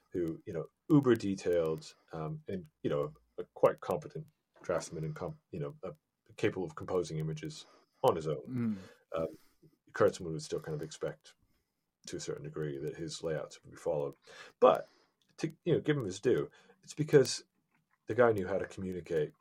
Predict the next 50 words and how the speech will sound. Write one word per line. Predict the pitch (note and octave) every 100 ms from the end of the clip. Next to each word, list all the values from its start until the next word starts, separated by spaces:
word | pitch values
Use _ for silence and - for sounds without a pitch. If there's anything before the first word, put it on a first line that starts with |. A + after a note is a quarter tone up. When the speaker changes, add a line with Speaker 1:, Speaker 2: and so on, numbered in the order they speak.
| -
Speaker 1:
clearly | - E2+ D#2+ D#2+
and | D#2
effectively, | D2+ E2 D2+ E2+ D2 C#2 C2+ _ - B2+
and | E2+
his | D#2+ D#2
layouts | F#2 E2+ C#2 - - - _ -
Speaker 2:
Yeah. | A#2+
Speaker 1:
are | D#2
brilliant. | E2+ D2 B1+ -
You | G2
can | G#2+
look | A2 G2
Speaker 2:
Mm-hmm. |
Speaker 1:
at | -
them | D#2+
and | D#2
be | D#2
like, | D2+ - -
"I | G2
don't | G2 F2
need | G#2 F#2+
to |
see | - F2 D#2+
all | D2+ D2+
of |
the, | D2 D#2 D2+ D2+ _ - _ _ _
the | E2 D#2+
detail | D#2+ F2 E2 D#2 D2
that | D#2
you | E2
would | D#2 D2+
get | E2 -
from | - D#2 D#2 -
a | E2+
Will | E2 D#2+
Elder | D2+ D2 D2+
or, | D2 D2
or | D2 D2 D2+
a | -
Wally | D2+ D#2
Wood." | D2+ D2 C#2+ - _ -
Speaker 2:
No. | A2 G#2
Speaker 1:
You |
know, | D2 C#2+ _ _
Kurtzman's | - F2+ - F2 D#2
layouts | D#2+ C#2+ - - - -
are | E2 D2+ _ _ -
bang | E2 D2+
on. | D2 C#2 C#2 _ _ _ _ _ _ - - -
Um, | G2+ F#2+